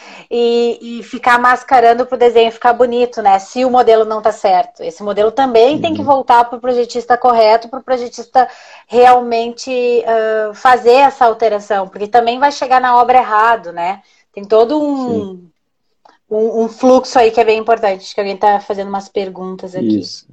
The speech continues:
Speaker 2: É, o Alexandre acertou, é esse mesmo, Plant três D.
Speaker 1: Plant três D, ó. Tem
Speaker 2: Isso.
Speaker 1: compatibilização, fazem pelo Navis ou Revit ou outro?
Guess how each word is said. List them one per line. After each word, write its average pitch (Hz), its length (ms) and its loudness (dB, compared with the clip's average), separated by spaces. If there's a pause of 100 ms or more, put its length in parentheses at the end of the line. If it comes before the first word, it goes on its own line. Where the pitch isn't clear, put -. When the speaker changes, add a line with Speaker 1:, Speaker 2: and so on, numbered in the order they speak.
(120)
Speaker 2:
É, 120 140 -2
o 117 120 -2
Alexandre 139 460 -8
acertou, 131 380 -12
é 107 60 -10
esse 120 180 -18
mesmo, 98 280 -16
Plant 117 340 -14
três 110 260 -18
D. - 160 -20 (680)
Speaker 1:
Plant 190 340 0
três 208 300 -2
D, 170 200 2
ó. - 240 -8 (500)
Tem 220 280 4
Speaker 2:
Isso. 214 80 -6
Speaker 1:
compatibilização, 254 1080 2
fazem 247 360 2
pelo 247 240 0
Navis 233 600 0
ou 240 120 4
Revit 220 580 0
ou 240 340 4
outro? 175 600 -4